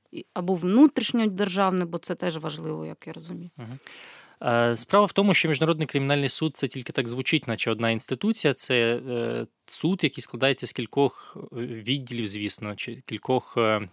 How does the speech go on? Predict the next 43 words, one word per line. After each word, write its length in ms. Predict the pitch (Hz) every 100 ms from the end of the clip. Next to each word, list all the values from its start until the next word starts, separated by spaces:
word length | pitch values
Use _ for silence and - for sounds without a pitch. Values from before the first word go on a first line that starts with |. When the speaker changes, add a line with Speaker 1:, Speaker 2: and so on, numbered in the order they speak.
| _
Speaker 2:
підрозділів. 640 | 120 110 123 110 110 98 - - - -
Є 180 | 123 185
Офіс 340 | 214 170 -
прокурора, 540 | - 143 127 113 101 107
який 480 | 110 - 165 165 247
здійснює 500 | 113 110 139 - 120
на 100 | 113
сьогодні 560 | 110 110 120 139 127 113
попередню 640 | 120 - 117 120 117 117 123
оцінку 420 | 117 - 123 117
ситуації 520 | - - 113 104 104
в 20 |
Україні. 440 | 104 - 107 95 107 - - -
І 100 | 127
є 120 | 156
сам 220 | 185 196
суд, 300 | 170 151 110 -
тобто 260 | - -
судді, 380 | - - 196 156
які 240 | 120 - 151
приймають 460 | 123 117 127 117
рішення 360 | 117 117 120 104
про 140 | 113
те, 160 | - 117
чи 160 | -
винна, 380 | 110 139 143 131
винна 320 | - 123 139 127
особа, 300 | - 117 110
чи 160 | -
не 80 | 107
винна 320 | 113 135 123
у 120 | 117
скоєнні 360 | 117 - 120 113
злочину, 380 | 107 113 - 104
чи 160 | -
повинна 300 | - 117 135
справа 280 | 127 - 117
далі 220 | 117 117
рухатись, 360 | 117 113 - 123
чи 140 | -
ні. 180 | 110 101 - - - - - -
На 80 | 139
сьогодні 600 | 147 165 226 202 175